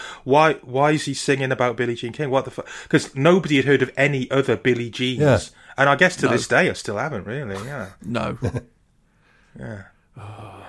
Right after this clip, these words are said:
Speaker 1: And dodging accusations about his private life, of course, would become a theme
Speaker 3: Yes.
Speaker 1: thr-, throughout his later career.
Speaker 3: Get him in early.
Speaker 1: Yeah.
Speaker 3: This must be the first time that, um, sex has reared its head in a Michael Jackson song.
Speaker 1: I guess so, yeah.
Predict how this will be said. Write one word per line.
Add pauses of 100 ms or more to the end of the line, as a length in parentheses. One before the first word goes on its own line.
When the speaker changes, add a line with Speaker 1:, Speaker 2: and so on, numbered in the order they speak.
(160)
Speaker 1:
And
dodging
accusations
about
his
private
life,
of
course,
would
become (480)
a
theme
Speaker 3:
Yes.
Speaker 1:
thr-,
throughout
his
later
career.
Speaker 3:
Get
him
in
early.
Speaker 1:
Yeah. (180)
Speaker 3:
This
must
be
the
first
time
that,
um,
sex
has
reared
its
head
in
a
Michael
Jackson
song. (220)
Speaker 1:
I
guess
so,
yeah.